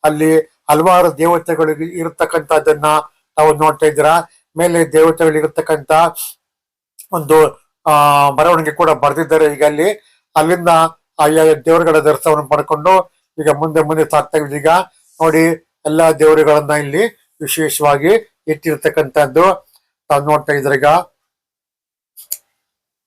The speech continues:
ತುಂಬಾ ಸುಂದರವಾಗಿರ್ತಕ್ಕಂಥ ಪರಿಸರ ಇದ್ದು ನೋಡಿ, ಮೇಲೆ ಹಲವಾರು ಕೆತ್ತನೆಗಳನ್ನ ಮಾಡಿದ್ದಾರೆ. ಹೀಗೆ ಹಲವಾರು ವಿಗ್ರಹಗಳನ್ನು ಕೆತ್ತಿರ್ತಕ್ಕಂಥದ್ದನ್ನ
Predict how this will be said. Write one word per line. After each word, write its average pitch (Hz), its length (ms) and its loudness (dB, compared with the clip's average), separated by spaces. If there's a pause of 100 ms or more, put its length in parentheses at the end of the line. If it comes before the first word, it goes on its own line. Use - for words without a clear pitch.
(420)
ತುಂಬಾ 180 220 0
ಸುಂದರವಾಗಿರ್ತಕ್ಕಂಥ 160 720 -2
ಪರಿಸರ 156 420 -2
ಇದ್ದು 143 280 -2
ನೋಡಿ, 147 140 -4
ಮೇಲೆ 156 400 2 (340)
ಹಲವಾರು 160 440 0
ಕೆತ್ತನೆಗಳನ್ನ 151 600 -2
ಮಾಡಿದ್ದಾರೆ. 143 560 -2
ಹೀಗೆ 147 240 0 (460)
ಹಲವಾರು 165 340 2
ವಿಗ್ರಹಗಳನ್ನು 147 500 -2
ಕೆತ್ತಿರ್ತಕ್ಕಂಥದ್ದನ್ನ 147 960 -6